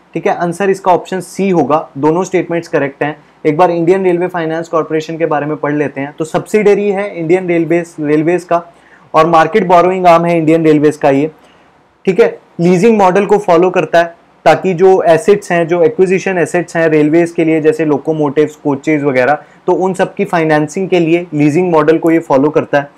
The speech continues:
ठीक है। Railway की capacity enhance करने के लिए through various finances उसके लिए काम करता है, Long term projects को फंड करता है,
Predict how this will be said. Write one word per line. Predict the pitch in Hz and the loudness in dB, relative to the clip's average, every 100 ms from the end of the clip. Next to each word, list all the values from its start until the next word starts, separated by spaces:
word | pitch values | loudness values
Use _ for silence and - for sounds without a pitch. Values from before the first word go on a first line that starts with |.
| _ _ - | _ _ -4
ठीक | 151 | -2
है। | 190 - - 143 | -2 -6 -6 2
Railway | 165 170 190 | 4 6 4
की | 196 | 2
capacity | 185 - 156 151 180 202 | -2 0 0 0 -4 -2
enhance | 180 165 170 | -2 -2 -4
करने | - 170 165 | -2 -2 -2
के | 160 | 0
लिए | 170 | 0
through | 170 175 151 | 0 0 2
various | 147 170 170 | 2 2 0
finances | 156 143 143 139 156 | -4 -2 -4 -4 -4
उसके | 143 - 180 | -6 -2 0
लिए | 170 | 0
काम | 160 147 | 0 -2
करता | 147 131 156 | -4 -2 0
है, | |
Long | 143 143 156 | 2 0 0
term | 180 180 | -2 0
projects | 156 143 165 170 | -2 0 -2 -4
को | - | -6
फंड | 180 156 147 | -6 -4 -4
करता | 143 123 - | -2 -2 -2
है, | 139 | -6